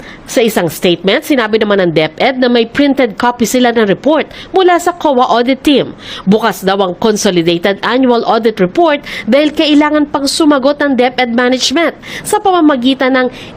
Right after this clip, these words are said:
Agency Action Plan and Status of Implementation.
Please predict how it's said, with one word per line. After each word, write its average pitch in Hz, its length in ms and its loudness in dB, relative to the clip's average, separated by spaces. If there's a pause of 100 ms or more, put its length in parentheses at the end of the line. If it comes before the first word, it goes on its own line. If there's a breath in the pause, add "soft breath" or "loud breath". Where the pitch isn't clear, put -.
Agency 254 640 0
Action 208 400 0
Plan 214 400 0
and 208 240 0
Status 208 480 -2
of 214 160 -4
Implementation. 190 1040 0